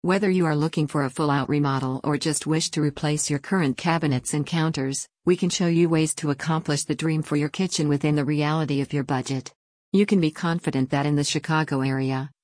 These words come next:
when you work with Regency, we will work with you. Home appliances have more visual effect in transitional cooking areas than you may anticipate due to the fact that of easy surface areas and colors.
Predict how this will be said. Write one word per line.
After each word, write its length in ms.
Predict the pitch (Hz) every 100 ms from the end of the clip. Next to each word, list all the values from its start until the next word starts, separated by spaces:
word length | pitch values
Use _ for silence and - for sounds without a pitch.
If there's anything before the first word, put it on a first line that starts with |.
| -
when 160 | 175
you 120 | 165
work 200 | 156 165
with 180 | 156 151
Regency, 680 | 170 165 170 139 147 127 139 - -
we 100 | 175
will 200 | 170 165
work 260 | 151 147
with 160 | 147 147
you. 220 | 131 135 139 _ _ _ _ _ -
Home 220 | 208 226
appliances 720 | 214 - 160 147 127 139 131
have 120 | 151
more 220 | 143 143 151
visual 380 | 160 143 151
effect 400 | 151 135 170 -
in 80 | 147
transitional 680 | 135 160 151 170 170 196 156
cooking 420 | - 180 156 147
areas 420 | 151 156 139 131
than 140 | 151 147
you 120 | 151
may 200 | 151 151
anticipate 640 | 143 143 196 175 160 139
due 120 | 151
to 80 | 160
the 100 | 147
fact 320 | 135 151 143
that 140 | - 143
of 100 | 143
easy 260 | 156 -
surface 460 | 151 - 160 151 139 -
areas 420 | 160 147 131 147
and 140 | 143
colors. 560 | - 147 127 123 123